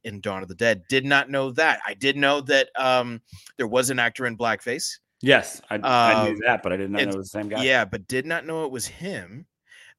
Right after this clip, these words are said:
Speaker 1: Uh, he also is in another George Romero movie. Romero worked with a lot of the same people, um, you know, uh, throughout his career. Uh, one called Martin, which is the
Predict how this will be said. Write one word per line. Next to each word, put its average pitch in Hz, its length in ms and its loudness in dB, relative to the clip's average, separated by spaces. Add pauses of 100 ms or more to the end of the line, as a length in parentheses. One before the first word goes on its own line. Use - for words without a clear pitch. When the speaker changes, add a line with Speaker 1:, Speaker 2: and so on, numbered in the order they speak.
Speaker 1:
Uh, 131 260 6
he - 480 -8
also 147 1040 0 (760)
is 139 840 0
in 151 200 -4 (120)
another 139 760 -2
George 143 400 -6
Romero 110 320 -10
movie. 104 440 -8 (140)
Romero 139 360 -2
worked 135 320 -8
with 110 100 -14
a 110 40 -8
lot 104 220 -6
of 95 60 -10
the 92 60 -14
same 95 260 -8
people, 92 400 -14 (480)
um, 90 580 -6 (160)
you 104 60 -14
know, 87 220 -10
uh, 90 60 -12 (460)
throughout 98 280 -8
his 92 140 -10
career. 92 440 -10 (400)
Uh, 113 340 2
one 143 360 0
called 156 360 -4
Martin, 117 640 -8 (260)
which 113 300 -6
is 107 540 -4
the 110 140 -4